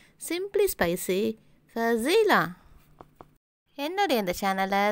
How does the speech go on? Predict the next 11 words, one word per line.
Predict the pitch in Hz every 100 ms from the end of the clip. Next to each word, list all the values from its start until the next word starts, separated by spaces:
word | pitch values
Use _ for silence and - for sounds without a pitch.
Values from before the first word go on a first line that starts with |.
| 214
subscribe | 214 220 - 262 -
பண்ணிக்கோங்க, | 269 269 285 294 415 539 - - -
then | 269 466 - -
பக்கத்துல | 285 294 269 233
உள்ள | 233 381 508 254
bell | 262 262
icon | 247 330 480 440
click | 466 -
பண்ணிக்கோங்க. | 370 226 180 156 156 196 _ - _ _ _ _ _ _ _ _ -
இன்னைக்கு | 285 370 339
நம்ம | 214